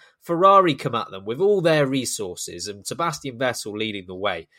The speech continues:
They've had Red Bull come at them year after year after year with good strategic decisions and a great strategy team consistently throughout that time period.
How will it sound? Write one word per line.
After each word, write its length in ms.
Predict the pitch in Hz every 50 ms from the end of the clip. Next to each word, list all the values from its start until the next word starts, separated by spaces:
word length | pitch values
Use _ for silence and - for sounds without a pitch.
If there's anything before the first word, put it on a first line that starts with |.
| _ _ _ _ -
They've 140 | 180 180
had 340 | 165 190 190 185 160 147 143
Red 260 | 165 175 170 147 -
Bull 220 | - 175 180 185 165
come 240 | 147 - 123 107 -
at 100 | - _
them 200 | 92 87 80 80 _ _ _ _ _ _ _ _
year 400 | 135 151 185 196 190 180 170 165
after 260 | 143 131 - - 139
year 260 | 135 147 156 151 143
after 260 | 135 127 117 - - 127
year 260 | 127 139 123 104 95
with 320 | 147 196 202 147 - _
good 240 | - 220 262 277 262
strategic 720 | - - - 175 151 - - 190 180 165 139 151 143 139
decisions 560 | - 135 - - 190 190 156 143 117 104 101 139
and 100 | 139 143
a 60 | 147
great 400 | 147 - 143 147 190 202 185 143
strategy 540 | - - 180 175 185 175 170 151 - 135 127
team 360 | - - 110 95 90 87 85 _ _ _ _ _ _ _ _ _ _ _ _
consistently 760 | - 151 139 - - - 214 - - - 165 117 110 110 101
throughout 360 | - - 131 131 135 135 -
that 160 | 131 117 104
time 240 | - - 156 160 147
period. 320 | 120 117 98 90 92 85